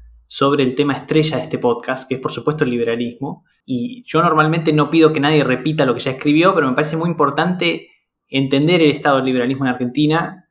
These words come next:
Y tu artículo me pareció muy didáctico para comprender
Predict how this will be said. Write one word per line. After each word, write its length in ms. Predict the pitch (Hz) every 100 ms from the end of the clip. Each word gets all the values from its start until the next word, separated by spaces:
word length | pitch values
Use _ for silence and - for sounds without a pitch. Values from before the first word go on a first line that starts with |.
| _
Y 120 | 170
tu 80 | 175
artículo 400 | 175 226 233 220
me 80 | 185
pareció 260 | 160 160
muy 160 | 185 190
didáctico 680 | 180 180 180 180 180 196 196
para 180 | 139
comprender 680 | 135 135 135 147 170 127 -